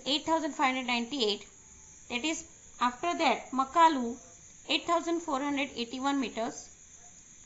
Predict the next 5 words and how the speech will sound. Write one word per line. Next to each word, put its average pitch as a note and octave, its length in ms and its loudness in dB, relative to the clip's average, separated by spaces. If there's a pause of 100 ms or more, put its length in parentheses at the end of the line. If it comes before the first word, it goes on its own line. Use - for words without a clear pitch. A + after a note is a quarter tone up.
(500)
after C4 320 0 (100)
that A#3+ 280 4 (580)
धवलगिरी C4 640 4 (320)
that A#3 180 -4
is C4 60 -10